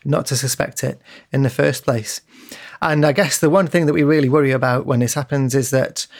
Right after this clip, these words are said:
the patient will die and will end up in the coroner's court. And that leads us on to the next paper, where you've had a look at a paper doing a thematic analysis of deaths relating to emergency medicine.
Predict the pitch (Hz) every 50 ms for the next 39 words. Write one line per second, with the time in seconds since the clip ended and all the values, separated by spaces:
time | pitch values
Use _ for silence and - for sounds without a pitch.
0 | - - - _ _ - - 123 - 143 151 131 - 143 127 131 - 135 120 -
1 | 135 131 127 127 123 123 - - 135 127 131 131 135 135 135 131 123 - 120 117
2 | 120 127 127 120 120 123 - _ _ - 165 165 156 139 123 120 107 - - -
3 | 120 107 110 113 - - - - - - - - - - - 127 131 143 147 -
4 | 147 135 143 120 123 117 143 135 120 - 131 131 127 151 156 - - - - 180
5 | 175 131 - - 123 113 127 127 131 131 127 139 135 135 131 135 120 123 - -
6 | - - - - - - - 135 - _ - - 165 170 165 165 - 160 147 131
7 | - - - - - _ - 156 151 143 139 131 - - - 170 165 160 156 139
8 | - 160 131 - 143 143 147 147 143 127 - - 139 - - - - - 139 123
9 | 113 - _ - 165 170 170 170 - - - - - - - - 139 131 131 131
10 | 127 127 - 123 - - 127 123 120 120 120 120 123 120 - 123 120 120 113 104
11 | - 127 110 104